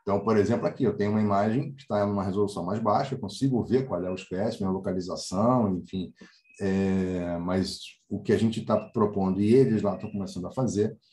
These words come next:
é, de fato, você, a partir da solicitação, ter o dado digital e não precisar ir lá ver essa amostra. E eles têm feito um esforço grande, vocês podem ver que ao longo do tempo,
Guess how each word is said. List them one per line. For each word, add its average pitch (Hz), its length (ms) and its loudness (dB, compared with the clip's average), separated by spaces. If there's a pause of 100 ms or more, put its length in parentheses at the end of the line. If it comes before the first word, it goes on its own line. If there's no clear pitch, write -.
(220)
é, 101 100 0
de 104 140 -2
fato, 107 380 0
você, 110 360 -2
a 107 100 -2
partir 107 360 0
da 113 100 2
solicitação, 104 760 -2
ter 117 120 0
o 110 80 2
dado 98 280 4
digital 107 380 0
e 117 40 2
não 131 140 2
precisar 135 340 -2
ir 120 60 0
lá 101 260 4 (300)
ver 98 160 -4
essa 101 200 -4
amostra. 92 400 -6 (540)
E 104 160 6
eles 190 180 4
têm 196 140 4
feito 156 320 2
um 151 80 0
esforço 131 420 0
grande, 131 360 4
vocês - 180 -6
podem 107 260 0
ver 95 140 -2
que 98 80 -8
ao 95 100 0
longo 98 220 0
do 95 160 -4
tempo, 127 420 0